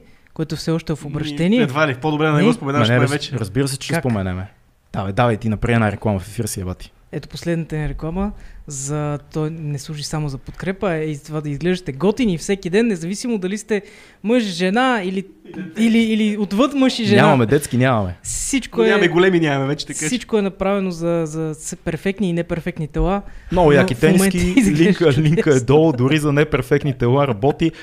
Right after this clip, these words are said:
Speaker 3: Тениската върви с мускули, пакет мускули се залепят автоматически за вас. А, това е друг начин да ни подкрепите. Ако обичате качествени тениски,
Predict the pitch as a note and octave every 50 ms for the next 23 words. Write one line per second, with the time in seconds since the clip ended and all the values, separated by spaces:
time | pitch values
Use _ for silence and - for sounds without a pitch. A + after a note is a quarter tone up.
0 | - - - E3 F#3+ - - - D3+ - C#3 C3 C#3 C#3 D#3 D#3+ - D#3 D#3 E3
1 | - - - A#2+ A#2+ C#3+ E3+ B2+ - - - C3+ - - - - - C#3+ C#3 C#3
2 | - - C#3 B2+ A#2+ - - B2 B2 C3 B2 C3+ C#3 - C3 - - F#3+ - -
3 | G3+ G3+ G3 G3 E3+ - - - - A2 F#2+ G#2 G#2+ B2 D#3 F#3+ - - - -
4 | G3 F3 - - - - - - A#2+ B2+ - - - F3 F3+ E3+ E3+ D3 D3+ D#3
5 | B2+ - C3+ A#2+ A2+ A2+ A2 A2 - A#2+ - - A#2+ B2 A#2+ F#3+ G3 - D#3+ -
6 | - C3 B2 B2+ B2 - - A#2 - - B2+ B2 - - - - B2 A#2 A2 A2+
7 | - D3+ D#3 E3 - - - E3+ E3+ E3+ E3